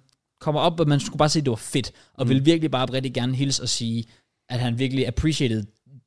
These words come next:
Speaker 1: det, jeg og vi
Speaker 2: Mm.
Speaker 1: lavede. Øhm, og så, så var der faktisk ikke mere ved det lige i, i den omgang, men så senere om aftenen, så møder vi ham igen i centret,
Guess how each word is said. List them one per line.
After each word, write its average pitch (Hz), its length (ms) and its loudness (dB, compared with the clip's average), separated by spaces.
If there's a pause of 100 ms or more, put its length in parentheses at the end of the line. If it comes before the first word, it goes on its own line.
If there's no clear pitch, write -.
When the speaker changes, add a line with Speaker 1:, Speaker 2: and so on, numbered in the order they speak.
Speaker 1:
det, 123 220 2
jeg 120 280 0
og 120 160 0
vi 170 200 2 (220)
Speaker 2:
Mm. - 80 -10
Speaker 1:
lavede. 165 280 2 (580)
Øhm, 113 640 -2 (320)
og 131 100 -2
så, 170 160 2 (160)
så - 180 -2 (240)
var 143 100 -4
der 151 100 -2
faktisk 175 240 -4
ikke 170 140 -2
mere 151 380 2 (100)
ved 117 220 -6
det 143 280 -2 (280)
lige 127 260 -4
i, 220 260 -4 (320)
i 123 60 -10 (120)
den 175 160 2
omgang, 104 380 -4
men 123 140 -4
så 165 180 -2 (160)
senere 208 640 -2 (300)
om 123 100 -6
aftenen, 110 360 -4 (380)
så - 160 -4
møder 156 260 6
vi 143 100 0
ham 107 160 0
igen 147 400 -2
i 123 60 -4
centret, 104 420 0